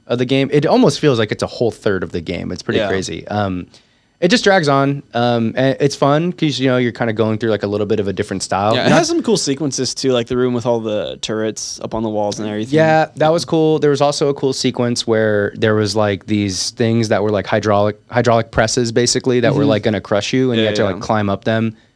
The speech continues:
Speaker 1: That was really cool. Um, basically, they were all test chambers, just remasked as, like, the bowels of the,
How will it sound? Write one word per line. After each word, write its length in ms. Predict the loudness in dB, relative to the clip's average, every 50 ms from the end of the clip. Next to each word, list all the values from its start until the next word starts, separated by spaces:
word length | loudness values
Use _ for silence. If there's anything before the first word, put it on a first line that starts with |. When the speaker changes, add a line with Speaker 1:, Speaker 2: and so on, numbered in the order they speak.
| _ _ _ 0
Speaker 1:
That 160 | 2 4 4
was 120 | 4 4
really 220 | 4 4 4 2 2
cool. 480 | 2 2 2 4 4 4 2 2 -2 -6 _ _ _ _ _ _ _ _ -2
Um, 340 | 0 2 2 2 0 -2
basically, 460 | 0 2 2 4 4 2 0 0 2 2
they 120 | 4 2
were 180 | 2 4 4 2
all 80 | 2
test 300 | 2 0 -2 -2 -2 -2
chambers, 360 | 0 0 0 0 0 -2 -2
just 220 | -2 -4 -6 -4 -2
remasked 540 | -2 -2 0 0 0 -2 -2 -4 -4 -4 -4
as, 200 | -4 -2 -2 -2
like, 380 | -2 -2 -2 -4 -6 -6 -6
the 60 | -6
bowels 440 | -2 -2 -2 0 0 -2 -2 -4 -4
of 120 | -6 -6 -6
the, 280 | -6 -6 -6 -6 -8